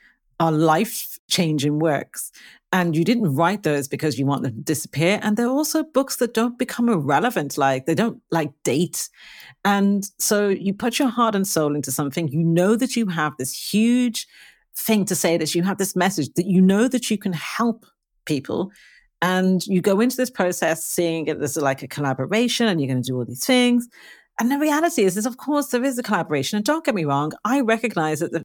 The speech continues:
the people who ended up having to take on my book, that they were literally in the middle of firefighting when they kinda came on and took on my book. I'm appreciative of whatever has been able to be done. It is absolutely better than nothing,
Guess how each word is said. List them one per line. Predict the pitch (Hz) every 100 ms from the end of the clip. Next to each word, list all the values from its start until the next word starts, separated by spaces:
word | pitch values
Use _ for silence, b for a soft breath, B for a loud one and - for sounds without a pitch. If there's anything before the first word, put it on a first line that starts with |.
| -
the | -
people | 254 254 262
who | 247 247 233 202
ended | 196 196
up | 180
having | 180 170 170 165
to | 170 156 156 147 - -
take | 220 220
on | 233
my | 226
book, | 226 233 226
that | 277 269
they | 311 320
were | 294 262 226 _
literally | 226 247 277 254 240
in | 226
the | 214
middle | 220 202
of | 180
firefighting | 214 202 196 143 139 139
when | 135 147
they | 143 - _ -
kinda | 151 135
came | 143 139
on | 131
and | 127
took | 135
on | 131
my | 131
book. | 127 127 -
I'm | 196 220
appreciative | 196 254 262 247 220 190
of | 190
whatever | 180 156 165 175 185
has | 165 165 139
been | 165 151
able | 147 147
to | 139
be | 135 139
done. | 127 - _ B B B
It | - 147
is | 139 - _ _ _ _
absolutely | 233 240 254 240
better | 226 233 214
than | 202 202
nothing, | 302 370 214 214 226